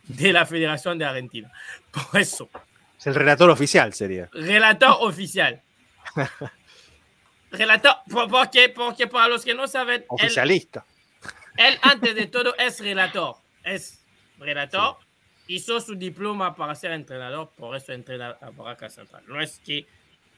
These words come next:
Speaker 1: es un paracaidista, no. No. Y tiene todo hecho. Bueno,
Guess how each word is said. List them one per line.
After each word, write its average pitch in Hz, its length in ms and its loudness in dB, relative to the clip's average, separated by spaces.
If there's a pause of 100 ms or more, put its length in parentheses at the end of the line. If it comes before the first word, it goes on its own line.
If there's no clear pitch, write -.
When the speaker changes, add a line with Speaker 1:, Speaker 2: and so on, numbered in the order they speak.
(320)
Speaker 1:
es - 200 -8
un 160 140 -12
paracaidista, 143 840 -8
no. 113 160 -20 (440)
No. - 60 -20 (960)
Y 160 160 -6
tiene 175 300 -4
todo 165 240 -6
hecho. 135 240 -8 (400)
Bueno, 214 400 4